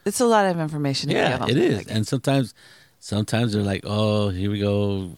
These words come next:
Speaker 2: a new game." And it all depends on the interest of the player. When we thought about this, this subject, I was thinking, you can't make a player learn the rules. Tell 'em, "Okay, this is the, we're playing,"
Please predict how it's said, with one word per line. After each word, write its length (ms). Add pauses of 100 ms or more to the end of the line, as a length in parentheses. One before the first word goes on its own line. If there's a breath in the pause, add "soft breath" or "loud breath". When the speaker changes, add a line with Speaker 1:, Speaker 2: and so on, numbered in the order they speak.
Speaker 2:
a 80
new 260
game." 460 (400 loud breath)
And 380
it 100
all 160
depends 340
on 80
the 120
interest 340
of 80
the 60
player. 440
When 240
we 100
thought 260
about 260
this, 300 (880 soft breath)
this 180
subject, 580
I 100
was 140
thinking, 380 (680 soft breath)
you 160
can't 440
make 200
a 60
player 380
learn 300
the 60
rules. 540 (480)
Tell 220
'em, 100 (260)
"Okay, 300
this 260
is 200
the, 100
we're 140
playing," 640